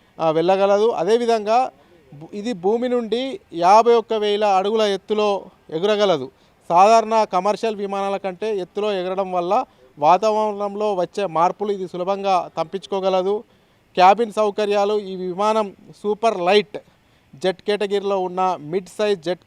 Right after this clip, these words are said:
కి-, సౌకర్యాలను కలిగి ఉంది. ఆ, సీటింగ్ విషయానికి వస్తే ఇందులో సాధారణంగా ఎనిమిది మంది ప్రయాణికులు కూర్చునేటువంటి, ఆ, సీటు ఉంటుంది. అదేవిధంగా శబ్దం లేని ప్రయాణం, ఇంజన్ల శబ్దం క్యాబిన్లోకి తక్కువగా వినిపించేలాగా దీన్ని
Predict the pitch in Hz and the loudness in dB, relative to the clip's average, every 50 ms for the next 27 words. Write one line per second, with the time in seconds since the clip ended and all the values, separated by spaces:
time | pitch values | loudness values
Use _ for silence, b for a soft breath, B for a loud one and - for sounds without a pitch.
0 | _ - 160 _ - - 165 175 175 196 196 185 196 190 196 190 185 - 170 165 | _ -20 -20 _ -8 -6 -6 -4 -4 -4 -4 -4 -4 -4 -4 -6 -8 -6 -6 -4
1 | 175 180 180 175 175 170 185 202 220 220 b b b b b b b b b b | -4 -4 -4 -6 -4 -4 -4 -4 -4 -6 b b b b b b b b b b
2 | b - 175 180 180 180 180 175 - - 220 233 214 262 247 233 240 - - 233 | b -2 0 0 2 0 -2 -4 -4 -6 -6 -4 -4 -6 -6 -6 -6 -4 -2 -2
3 | 226 214 202 214 214 196 - - 233 233 233 208 185 196 208 - - 196 202 202 | -4 -2 -4 -4 -4 -4 -4 -2 0 0 2 2 0 -2 -4 -12 -14 -10 -2 0
4 | 214 220 220 220 185 - 180 180 190 214 226 220 226 214 220 214 208 208 220 220 | 2 2 2 0 0 2 2 4 4 6 4 2 2 0 -4 -4 -2 0 0 2
5 | 220 190 190 208 214 214 208 208 208 202 190 202 208 202 196 180 - b b b | 2 0 -2 -2 -2 -2 -4 -4 -4 -2 0 0 0 0 0 -4 -6 b b b
6 | b - - 180 190 202 208 214 220 220 214 233 220 214 208 202 190 185 - - | b -4 0 0 2 2 2 0 -2 -2 -4 -2 0 0 0 0 -2 -6 -8 -10
7 | 196 180 - 214 202 208 202 196 196 202 196 180 - 190 190 190 175 170 - - | -10 -8 -6 -4 -4 -4 -4 -4 -4 -4 -4 -4 -2 0 0 0 0 -2 -8 -14
8 | - - - - - 165 165 170 160 - 202 208 208 208 208 202 190 190 196 196 | -20 -20 -20 -12 -4 0 0 0 0 0 -2 -4 -2 -2 -4 -4 -4 -6 -6 -4
9 | 196 196 214 233 226 - b b b b b 156 180 208 214 233 226 233 220 233 | -2 -2 -2 -2 -4 -12 b b b b b 0 2 2 2 2 0 -2 0 0
10 | 247 220 - - 202 190 180 185 233 240 226 226 226 226 226 220 208 - 196 185 | -2 -2 0 -4 -4 -4 0 0 0 0 2 0 -2 0 0 -2 -4 -2 0 0
11 | 185 202 208 208 202 175 131 - - - - - - - - - 160 180 180 214 | 2 2 2 2 0 0 -4 -6 -14 -20 -20 -20 -20 -20 -14 -12 -10 -4 0 0
12 | 226 220 226 202 208 220 196 190 220 214 165 - 185 180 190 190 208 214 208 208 | 0 2 0 0 -2 -2 -4 -4 -4 -4 -2 0 2 2 2 2 0 -2 -2 -4
13 | 202 190 226 208 - 185 175 - 214 220 214 220 208 196 196 190 180 214 202 180 | -4 -6 -8 -6 -6 -6 -6 -4 -4 -2 -2 0 -2 -2 -6 -8 -8 -12 -12 -6
14 | - 202 202 196 196 196 190 196 185 180 170 151 170 175 175 180 175 170 165 151 | -4 -2 0 0 0 0 2 4 2 2 2 0 -6 -6 -6 -6 -8 -8 -10 -12